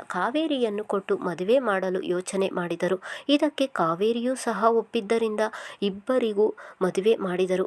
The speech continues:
ಈಗಾಗಲೇ ಕಾಂತರಾಜ್ ಅವರ ಬಳಿಯೂ ಸ್ವಲ್ಪ ಆಸ್ತಿ ಇದ್ದಿದ್ದರಿಂದ ಎಷ್ಟು ಬೇಡವೆಂದರೂ ಕೇಳದೆ ನಂಜುಂಡಸ್ವಾಮಿ ಅವರು ಮಗಳಿಗಾಗಿ ಒಂದು ಮನೆ, ಸ್ವಲ್ಪ ಆಸ್ತಿ ಎಲ್ಲವನ್ನು ಕೊಟ್ಟು ಅದೇ ಊರಿನಲ್ಲಿ ಉಳಿಸಿಕೊಂಡರು.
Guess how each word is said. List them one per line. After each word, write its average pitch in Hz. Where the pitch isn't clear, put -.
ಈಗಾಗಲೇ 233
ಕಾಂತರಾಜ್ 220
ಅವರ 196
ಬಳಿಯೂ 196
ಸ್ವಲ್ಪ 190
ಆಸ್ತಿ 185
ಇದ್ದಿದ್ದರಿಂದ 185
ಎಷ್ಟು 190
ಬೇಡವೆಂದರೂ 196
ಕೇಳದೆ 185
ನಂಜುಂಡಸ್ವಾಮಿ 220
ಅವರು 185
ಮಗಳಿಗಾಗಿ 190
ಒಂದು 180
ಮನೆ, 175
ಸ್ವಲ್ಪ 175
ಆಸ್ತಿ 185
ಎಲ್ಲವನ್ನು 185
ಕೊಟ್ಟು 185
ಅದೇ 175
ಊರಿನಲ್ಲಿ 202
ಉಳಿಸಿಕೊಂಡರು. 180